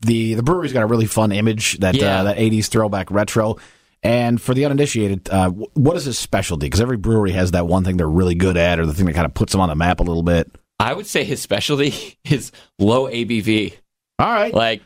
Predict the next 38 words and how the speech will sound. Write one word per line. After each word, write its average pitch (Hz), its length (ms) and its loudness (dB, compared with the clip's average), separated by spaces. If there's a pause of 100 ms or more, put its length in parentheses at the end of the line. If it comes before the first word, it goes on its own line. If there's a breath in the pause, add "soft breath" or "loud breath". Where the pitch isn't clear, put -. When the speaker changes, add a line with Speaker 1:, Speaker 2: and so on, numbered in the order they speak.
Speaker 1:
Hey, 202 240 0
Speaker 2:
super 160 220 -2
Speaker 1:
sessionable 147 180 0
Speaker 2:
low, 147 200 0
Speaker 1:
stuff? 185 260 -2
Speaker 2:
sessionable, 131 560 0
yeah, 120 260 -2
beers. 107 400 -4 (200 loud breath)
And, 190 200 -2
and 190 160 -2
that's 202 200 -6
one 240 100 -6
of 226 60 -4
the 190 60 -6
things, 170 280 -4
too. 190 100 0
They're 156 160 -6
known 160 300 0
for 147 340 0
sours 139 540 0
as 117 160 -2
well, 127 500 0
but 120 300 -4 (180 soft breath)
they're 135 140 2
always 139 420 2
low. 120 600 -2
I 123 100 -6
think 151 200 -4
one 117 120 2
of 127 40 -2
their 117 120 0
sours 101 340 -4
was 98 140 -6
only, 104 160 2
like, 101 160 -2
three - 220 -2
point 104 260 -2
two - 360 -2